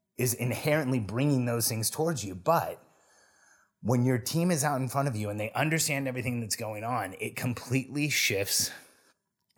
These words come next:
your involvement in the company. And my goal is to help every entrepreneur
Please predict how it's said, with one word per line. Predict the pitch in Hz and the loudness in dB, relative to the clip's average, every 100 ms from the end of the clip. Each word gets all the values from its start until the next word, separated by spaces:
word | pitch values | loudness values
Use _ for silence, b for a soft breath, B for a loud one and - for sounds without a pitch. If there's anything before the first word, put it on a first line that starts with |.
| 107 | -2
your | 107 117 123 | 4 4 4
involvement | 123 101 101 95 101 95 | 2 2 0 -2 -4 -6
in | 87 | -6
the | |
company. | 85 92 82 - - _ B B B B B B B B - | -6 -8 -10 -16 -20 _ B B B B B B B B 0
And | 107 104 98 98 95 87 _ _ _ _ _ _ _ _ _ _ _ | 2 4 2 0 -6 -8 _ _ _ _ _ _ _ _ _ _ _
my | - 117 135 | -2 2 4
goal | 110 120 78 78 85 B B - | 4 2 0 -4 -8 B B -6
is | 107 107 | -2 2
to | 113 | 4
help | 110 101 - - | 4 2 0 2
every | 135 123 127 127 | 2 2 0 0
entrepreneur | 113 110 104 110 104 95 92 | 0 -2 0 -2 -4 -4 -4